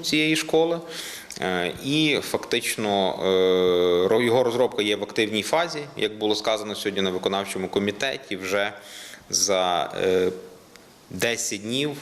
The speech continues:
можна буде переходити до підготовчих робіт, коли буде закінчений, е, проект вже безпосередньо, е, до будівельних робіт.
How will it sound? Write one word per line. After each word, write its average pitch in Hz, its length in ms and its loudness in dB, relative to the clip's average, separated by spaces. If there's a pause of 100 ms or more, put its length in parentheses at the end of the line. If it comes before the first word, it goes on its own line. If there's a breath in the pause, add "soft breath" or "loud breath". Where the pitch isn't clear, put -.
(140)
можна 98 480 2 (120)
буде 95 400 0
переходити 95 840 -2
до 90 200 0
підготовчих 156 800 -2
робіт, 151 280 0 (340 loud breath)
коли 104 160 2
буде 101 220 0
закінчений, 95 680 -2
е, 85 300 -2
проект 113 400 -2
вже 98 140 -4
безпосередньо, 87 800 -2 (580 loud breath)
е, 78 220 -2
до 87 220 2
будівельних 90 680 -2
робіт. 175 340 -2